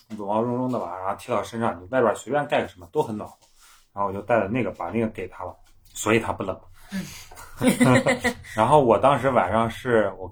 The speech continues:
Speaker 1: 盖的什么我忘了已经。
Speaker 2: 嗯。
Speaker 1: 但是我为了怕冷，我就把脚套到背包里。
Speaker 2: 嗯。
Speaker 1: 因为背包挺长的嘛，七十升的背包，你至少，是吧，你套到膝盖以上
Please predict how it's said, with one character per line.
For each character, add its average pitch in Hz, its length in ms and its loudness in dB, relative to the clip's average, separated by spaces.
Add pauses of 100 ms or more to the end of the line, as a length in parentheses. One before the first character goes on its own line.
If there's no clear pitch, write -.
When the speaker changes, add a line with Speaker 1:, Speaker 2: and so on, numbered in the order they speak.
Speaker 1:
盖 175 140 4
的 104 100 2
什 - 140 -8
么 123 100 4
我 101 140 4
忘 160 200 4
了 101 120 -2
已 80 80 -12
经。 - 100 -20 (160)
Speaker 2:
嗯。 165 240 -12 (180)
Speaker 1:
但 151 80 4
是 165 80 8
我 113 180 4
为 156 140 -4
了 131 120 4
怕 - 200 0
冷， 98 300 0
我 98 100 -16
就 127 140 -4
把 117 200 -2
脚 82 280 -8
套 - 140 -4
到 104 100 0
背 131 140 -8
包 135 200 0
里。 123 80 -4 (240)
Speaker 2:
嗯。 214 180 -10
Speaker 1:
因 139 60 -14
为 143 80 -8
背 165 160 -4
包 170 160 2
挺 147 220 -4
长 - 180 -16
的 117 60 -6
嘛， 110 200 -2
七 - 220 -12
十 123 80 -4
升 123 160 -6
的 117 60 -4
背 113 160 -4
包， 110 220 0
你 101 140 -12
至 113 180 -18
少， 98 260 -8 (340)
是 110 60 -14
吧， 104 100 -4
你 98 120 -12
套 127 180 -2
到 110 100 4
膝 - 260 -10
盖 139 180 2
以 90 100 -6
上 - 320 -6